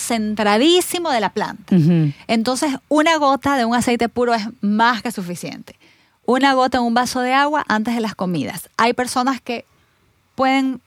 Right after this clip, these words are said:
Speaker 1: eh, sufrir un poco, eh, eh,
Speaker 2: De acidez.
Speaker 1: de acidez, entonces yo lo recomiendo después.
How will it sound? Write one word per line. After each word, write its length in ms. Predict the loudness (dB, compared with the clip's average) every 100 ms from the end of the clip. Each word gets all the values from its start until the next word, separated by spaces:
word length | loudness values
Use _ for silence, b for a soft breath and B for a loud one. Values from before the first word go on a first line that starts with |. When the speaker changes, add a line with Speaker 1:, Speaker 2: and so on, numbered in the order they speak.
| _ -4
Speaker 1:
eh, 220 | -2 -2
sufrir 360 | -4 -2 0
un 120 | 0 -2
poco, 580 | 2 4 4 2 2
eh, 600 | 2 2 0 0 0 -4 -8 -8
eh, 520 | -4 -2 -2 -4 -2
Speaker 2:
De 100 | -2
acidez. 540 | 0 2 2 2 2
Speaker 1:
de 60 | 0
acidez, 420 | -2 -2 -2 0
entonces 460 | 0 -2 -2 -4 -4
yo 220 | -2 0
lo 100 | 2
recomiendo 500 | 0 -2 -2 -2 -2
después. 640 | -2 -6 -6 -6 -6 -16